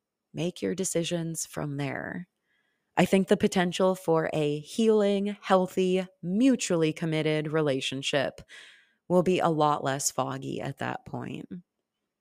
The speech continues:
Like I always say, though, I don't know. I'm no fucking expert, but this is what works for me.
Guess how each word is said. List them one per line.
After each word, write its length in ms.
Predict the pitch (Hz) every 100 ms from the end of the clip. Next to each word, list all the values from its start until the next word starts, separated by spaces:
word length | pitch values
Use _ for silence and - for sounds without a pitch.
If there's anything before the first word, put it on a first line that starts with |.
| _ _ - _ _ -
Like 260 | 143 151
I 120 | 160
always 360 | 160 165 175 175
say, 280 | - 208 208
though, 360 | 220 226 240 247 _ _ _ _ -
I 280 | - 147 156
don't 140 | 71
know. 120 | - 151 - - - -
I'm 400 | 175 233 262 175
no 220 | 175 190
fucking 380 | - 160 175 143
expert, 720 | 135 - 139 139 - - - _ _ -
but 240 | 147 -
this 320 | 165 170 -
is 200 | - 170
what 180 | 165 175
works 540 | 139 127 - - - -
for 200 | - 135
me. 380 | 127 147 151 160